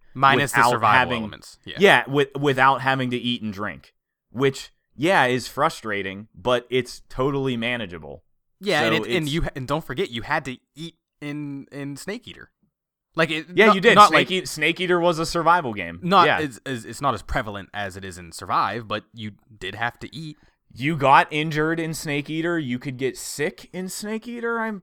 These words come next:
Speaker 2: pretty sure. And yeah, you had to eat. So, like,
Speaker 1: This is not far off from a normal, from a
Speaker 2: it's
Speaker 1: Metal Gear
Speaker 2: really
Speaker 1: game.
Speaker 2: not that weird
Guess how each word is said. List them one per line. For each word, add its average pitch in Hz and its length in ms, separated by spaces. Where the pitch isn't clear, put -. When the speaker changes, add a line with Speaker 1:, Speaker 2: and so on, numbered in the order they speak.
Speaker 2:
pretty 220 380
sure. 240 720
And 135 300
yeah, 147 180
you 104 220
had 117 260
to 139 160
eat. 147 460
So, 139 300
like, 147 380
Speaker 1:
This 190 160
is 165 140
not 185 340
far 180 240
off 180 260
from 156 160
a 165 60
normal, 156 260
from 160 140
a 170 40
Speaker 2:
it's 170 80
Speaker 1:
Metal 165 200
Gear 185 220
Speaker 2:
really 240 300
Speaker 1:
game. 202 120
Speaker 2:
not 202 440
that 190 380
weird 156 720